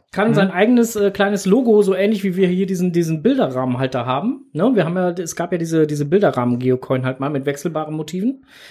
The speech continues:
Speaker 1: Ja, genau.
Speaker 2: Mhm.
Speaker 1: Ähm, so kann man dann halt, äh, ähm, oder so ähnlich, äh, könnte man das dann halt auch machen, dass man halt da dann halt einen tollen Magneten fertig macht, die man auch als Kühlschrankmagneten nutzen kann. Also ich fand diese Dinger, die Idee fand ich total geil.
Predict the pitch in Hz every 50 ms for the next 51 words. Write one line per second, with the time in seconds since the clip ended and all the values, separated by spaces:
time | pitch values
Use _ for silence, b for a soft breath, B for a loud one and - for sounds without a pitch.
0 | B B B 135 143 180 233 233 196 147 156 220 294 - - 135 135 135 156 208
1 | 226 B B B B B B B - 190 180 190 196 202 202 - 175 160 156 175
2 | 226 262 262 - - 208 214 220 220 214 208 208 208 196 175 202 196 196 190 185
3 | 180 175 180 180 185 170 175 170 170 170 170 165 165 165 - _ _ _ _ _
4 | _ _ _ _ _ _ _ _ _ _ _ b b b b b b b - -
5 | 131 127 139 131 120 143 151 - 151 165 185 202 202 196 - 180 175 165 165 -
6 | 180 185 180 180 170 165 165 160 156 151 - 156 143 147 143 143 - 147 151 156
7 | - 160 151 156 151 147 147 151 143 135 147 143 143 151 143 156 160 156 151 147
8 | 143 143 147 151 - 135 139 139 131 - - 170 175 170 165 151 151 - 165 175
9 | 226 233 269 247 - - 220 226 233 254 - - 262 285 - - - B B B
10 | B B B B B 175 196 214 214 208 - 202 220 220 - - - - 349 349
11 | - - - 165 143 135 - 120 113 - 120 113 117 113 110 107 110 113 110 -
12 | 117 113 - - 107 107 - 131 180 202 196 - 233 233 226 226 208 214 202 180
13 | 240 269 285 262 214 196 190 180 170 160 202 247 262 262 - 214 196 185 - 175
14 | 160 - 156 143 135 135 127 127 170 233 403 415